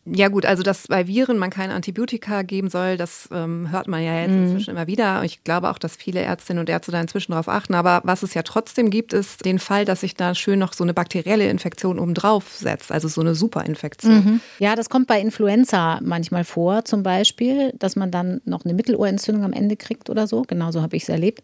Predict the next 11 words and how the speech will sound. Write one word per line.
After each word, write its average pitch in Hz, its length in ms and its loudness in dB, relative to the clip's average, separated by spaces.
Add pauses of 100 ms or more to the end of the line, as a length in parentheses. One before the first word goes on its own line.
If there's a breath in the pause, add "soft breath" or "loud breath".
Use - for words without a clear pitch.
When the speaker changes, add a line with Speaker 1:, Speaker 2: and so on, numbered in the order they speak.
(140)
Speaker 1:
<laughs> - 280 -6
Speaker 2:
Oder 208 240 6
der 190 140 4
Klassiker, 240 580 2
hattest 220 260 -2
du - 80 0
auch 180 120 2 (100)
gerade 202 200 2
erst, 208 280 -2
glaub 196 200 0
ich, - 220 -4